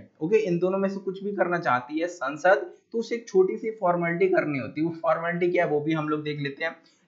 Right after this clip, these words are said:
देखिए ऐसा अगर संसद करना चाहती है तो उसे अध्यादेश लाने से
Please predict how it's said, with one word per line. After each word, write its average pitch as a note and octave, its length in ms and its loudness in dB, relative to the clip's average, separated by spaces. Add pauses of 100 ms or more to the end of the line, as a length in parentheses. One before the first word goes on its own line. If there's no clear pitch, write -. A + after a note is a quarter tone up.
(100)
देखिए E3+ 380 2
ऐसा F3 240 2
अगर G#3+ 180 0
संसद G3 420 -2
करना F3+ 300 4
चाहती C3+ 380 2
है G3+ 180 4 (400)
तो B3+ 140 2
उसे A3+ 280 4
अध्यादेश G#3 680 -2
लाने F3 320 0
से G#3 160 2